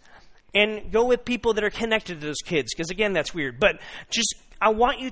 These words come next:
to look at Winter Haven through the eyes of kids, because kids get this. We as adults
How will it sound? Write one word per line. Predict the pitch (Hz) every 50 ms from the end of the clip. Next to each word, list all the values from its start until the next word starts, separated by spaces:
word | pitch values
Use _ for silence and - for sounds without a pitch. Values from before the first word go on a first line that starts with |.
| - -
to | 247 220
look | 196 190 196 208 220 226 208 - -
at | 202 185 160
Winter | 160 156 160 196 202 202 185 165
Haven | 147 - 151 127 113 107 107 107 110 123 135 139 - _ - - _ _ _ _ _ _ -
through | - 170 170
the | 160 139 - -
eyes | 165 185 208 226 233 208
of | 208 - - -
kids, | - - 151 131 117 - _ - - - - - _ _ _ _ _ _ _ _ _ _ _ _ _ _ _ _ _ _ -
because | 190 170 - 196 185 - - -
kids | - - 220 233 247 240 233 - - - - - 147 151 143 143
get | 151 139 - - -
this. | - - - - - - - - - - - - _ _ _ _ _ _ _ _ _ _ _ _ _ _ _ _ _ _ _ _ _ _ _ _ _ _ _ - - - _ - - _ _ _ _ _ - - _ - - - - _ _ _ _ _ _ _ _ _ _ _ _ _ _ _ _ - - - - - - -
We | 143 147 165 202 208
as | 190 175 -
adults | 151 143 - 147 147 143 135 - - - - -